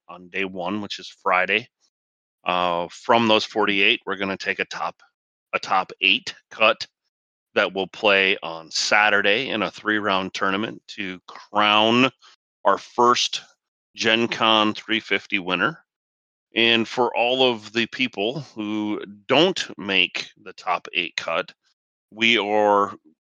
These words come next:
based on our experience at L V O, uh, we're gonna be running, um, a doubles tournament that you are free to join. Um, and we'll be crowning a doubles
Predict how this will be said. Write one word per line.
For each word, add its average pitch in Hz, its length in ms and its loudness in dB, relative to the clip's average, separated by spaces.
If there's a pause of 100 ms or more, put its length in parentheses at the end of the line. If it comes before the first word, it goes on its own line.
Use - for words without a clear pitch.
(520)
based 131 320 0
on 113 280 4
our 98 200 2
experience 98 520 -2
at 90 80 -4
L 87 160 -2
V 101 220 0
O, 117 260 4 (540)
uh, 87 380 -2 (120)
we're 107 180 -4
gonna 101 200 -2
be 98 120 -2
running, 95 500 -2 (440)
um, 82 300 -12 (180)
a 80 320 -12 (360)
doubles 131 360 2
tournament 120 560 2
that 98 140 -4
you 98 360 -8
are 90 440 -2 (460)
free 110 380 0
to 101 180 -6
join. 120 540 2 (680)
Um, 82 540 -2 (760)
and 95 640 0
we'll 101 180 -4
be 95 140 -2
crowning 98 760 0
a 85 260 0
doubles 104 500 -2